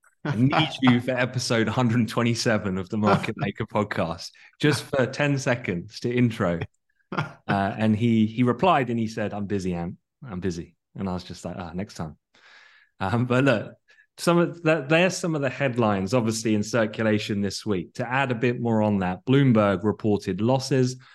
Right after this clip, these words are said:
on treasury bond with maturities of ten years or more notched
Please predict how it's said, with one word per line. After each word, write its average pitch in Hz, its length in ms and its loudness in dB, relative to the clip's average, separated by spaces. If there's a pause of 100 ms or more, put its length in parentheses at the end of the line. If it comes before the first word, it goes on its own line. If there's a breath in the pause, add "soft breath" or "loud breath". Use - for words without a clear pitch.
(200 soft breath)
on 107 160 0
treasury 113 560 2
bond 104 400 2
with 95 140 -2
maturities 117 600 2
of 98 120 -6
ten 170 280 4
years 95 460 4
or 110 160 2
more 98 380 2
notched 110 460 0